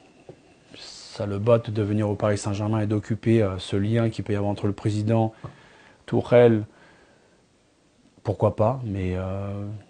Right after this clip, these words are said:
j'ai du mal à l'imaginer dans ce rôle-là. Arsène, euh, c'est quelqu'un qui va avoir les coudées blanches, qui va avoir carte blanche. Euh, c'était d'une raison d'ailleurs pourquoi il n'était pas allé à Madrid il y a X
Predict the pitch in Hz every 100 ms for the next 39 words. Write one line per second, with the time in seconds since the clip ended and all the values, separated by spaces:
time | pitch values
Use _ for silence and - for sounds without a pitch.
0 | _ _ - - - - - - - -
1 | - - - - _ - - 107 120 131
2 | 127 120 123 117 123 123 113 - 113 113
3 | 113 117 139 - - - _ _ _ -
4 | 117 107 - 120 120 117 117 113 - 110
5 | 110 - 120 113 113 110 110 110 110 113
6 | 110 113 117 131 - - 120 113 - 110
7 | - 117 120 147 - - _ _ _ _
8 | _ _ _ _ _ _ _ _ _ -
9 | 120 110 110 107 110 107 107 110 107 117
10 | - 110 113 110 110 113 110 110 110 -
11 | 107 - 107 101 117 113 104 104 101 104
12 | 117 110 101 104 101 110